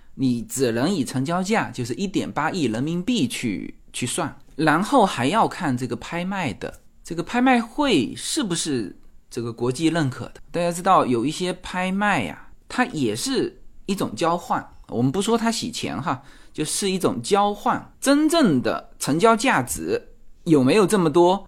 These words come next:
啊？那这就得看你这个拍卖会本身是一个什么样的拍卖会。后来这串珠子也拿出来拍卖过哈，就是按照估值六亿去拍，结果是流拍的啊，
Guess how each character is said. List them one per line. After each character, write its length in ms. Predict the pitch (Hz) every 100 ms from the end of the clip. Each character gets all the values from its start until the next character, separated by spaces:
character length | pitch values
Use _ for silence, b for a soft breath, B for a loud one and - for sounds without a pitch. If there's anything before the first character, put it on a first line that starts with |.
| -
啊？ 80 | 123
那 80 | 151
这 120 | 160
就 120 | 160
得 180 | 123 92
看 340 | 87 180 139 117
你 120 | 92
这 120 | 127
个 80 | 147
拍 200 | - 196
卖 160 | 208 208
会 200 | 226 175
本 280 | 127 -
身 280 | - 185 220
是 180 | 226 196
一 60 | 170
个 80 | 190
什 200 | - 87
么 100 | 127
样 180 | 262
的 80 | 190
拍 180 | - 104
卖 180 | 95 85
会。 220 | - 101 - -
后 200 | - 285
来 140 | 233 180
这 120 | 226
串 200 | 196 196
珠 140 | 196 214
子 140 | 156
也 140 | 113
拿 160 | 101 98
出 140 | 123
来 120 | 190 131
拍 180 | 156
卖 180 | 151 151
过 240 | 117 131 85
哈， 200 | 101 - - -
就 140 | - 202
是 100 | 190
按 180 | 190 170
照 160 | 156
估 220 | 147 185
值 160 | 175 131
六 200 | 170 160
亿 140 | 156
去 140 | 127 139
拍， 220 | 135 139
结 140 | 123
果 160 | 127 113
是 140 | 110
流 240 | 120 101 123
拍 240 | 156 156
的 100 | 160
啊， 260 | - 95